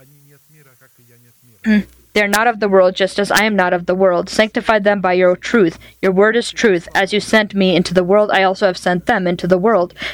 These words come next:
And for their sakes I sanctify myself, that they also may be sanctified by the truth. I do not pray for those alone, those disciples whom he sent, but also for those who will believe in me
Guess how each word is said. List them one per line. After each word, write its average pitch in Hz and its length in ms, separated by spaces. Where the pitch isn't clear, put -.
And 196 140
for 190 120
their 196 140
sakes 202 340
I 180 60
sanctify 185 520
myself, 180 520
that 180 240
they 208 140
also 214 360
may 185 220
be 190 120
sanctified 185 600
by 180 100
the 170 140
truth. 175 360
I - 80
do 202 120
not 214 240
pray 220 200
for 190 200
those 185 260
alone, 180 460
those 190 360
disciples 185 560
whom 208 140
he 170 80
sent, 185 360
but 190 140
also 196 240
for 196 160
those 196 260
who 226 100
will 180 140
believe 185 400
in 175 160
me 175 260